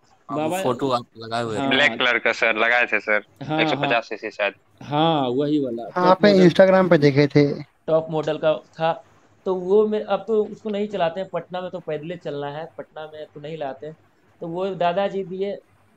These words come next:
Speaker 2: तो आता है देखने के लिए, जानता है कि इसके यहाँ मतलब लड़का है, तो मेरे को तो जानबे करते हो कि जरा यूट्यूबर पे वीडियो वगैरह बना लेते हैं, तो तनिया और तनिया इधर उधर सबको भेज देता है कि लड़का पढ़ाता है, ऐसे करता है, पढ़ता भी है।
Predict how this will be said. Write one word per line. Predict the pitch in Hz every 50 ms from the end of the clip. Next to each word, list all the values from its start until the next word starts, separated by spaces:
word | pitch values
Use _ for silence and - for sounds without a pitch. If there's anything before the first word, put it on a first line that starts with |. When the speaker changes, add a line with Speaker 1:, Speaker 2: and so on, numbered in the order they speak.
| _ _ -
Speaker 2:
तो | 185 180 180 - - -
आता | 151 160 165 - 240 254
है | 262 240
देखने | 220 240 240 226 240 240
के | 240 226 226
लिए, | 220 226
जानता | 214 185 170 170 175 170 226 226
है | 220
कि | 214 214
इसके | 208 - - 202 208
यहाँ | 208 202 208 202 202 185 - - _ -
मतलब | 180 170 202 202 170 165
लड़का | 160 156 156 - 185 196
है, | 202 220 226 214 170 139
तो | - - 143 139 135 135 135 - _ _ 139
मेरे | 135 139 165 175 170 _
को | 170
तो | 165 _ 156 135
जानबे | 139 127 131 143 - 185
करते | 190 - 180 - 170 - 185
हो | 180 180
कि | 175 180 180 175 - _ _ _ _ _ _ _ -
जरा | 160 170
यूट्यूबर | 165 165 165 170 165 165 185 185 180
पे | 175 180 180
वीडियो | 160 165 160 160 170 175 180 180
वगैरह | 175 175 175 165 170 175 180 180
बना | 175 170 170 170 175 175
लेते | 185 180 - - 180
हैं, | 185
तो | 175 _ - 160
तनिया | 156 156 151 156
और | 170 170
तनिया | 170 180 170 165
इधर | 165 165 165
उधर | 160 156 170
सबको | 165 - 175 160 - 165
भेज | - 151 156 156 156
देता | 156 151 - 156
है | 151 151
कि | 151 156
लड़का | 151 143 143 156 156
पढ़ाता | 156 156 151 147 143 131 - 165 156
है, | 156 143
ऐसे | 135 - 151
करता | 143 151 143 - - 151
है, | 131
पढ़ता | - - 147 - - 160 165
भी | 160 151 151
है। | 151 -